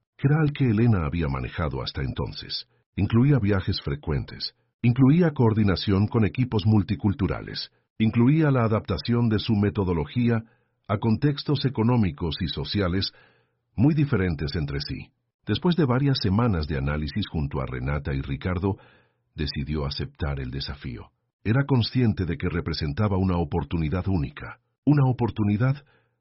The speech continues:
para multiplicar el impacto positivo. Ese impacto lo había logrado construir desde aquella crisis personal. Paradójicamente,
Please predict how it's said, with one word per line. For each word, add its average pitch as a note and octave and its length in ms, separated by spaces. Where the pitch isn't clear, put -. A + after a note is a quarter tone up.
para G#2+ 200
multiplicar B2 680
el B2 100
impacto F2 520
positivo. E2+ 640
Ese B2+ 220
impacto C3+ 480
lo G#2+ 100
había A2 240
logrado F#2 420
construir D#2+ 640
desde D#2 300
aquella F2 420
crisis D2+ 440
personal. A1+ 680
Paradójicamente, A#2+ 920